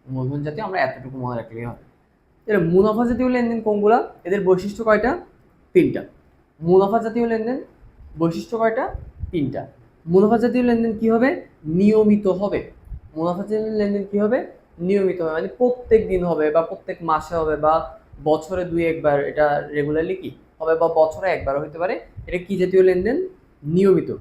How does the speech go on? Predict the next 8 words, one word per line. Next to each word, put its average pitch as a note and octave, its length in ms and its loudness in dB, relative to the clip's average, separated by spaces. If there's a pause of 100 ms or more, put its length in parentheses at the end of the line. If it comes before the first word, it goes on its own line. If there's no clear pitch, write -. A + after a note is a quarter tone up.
(160)
নিয়মিত G3 320 0
মানে G#3 200 0
কি? D4 200 -4 (300)
নিয়ম F#3 380 -2
করে F#3+ 220 2 (180)
বা C#3+ 260 -2 (320)
সবসময় F3+ 340 -6
হয় G#3+ 260 -2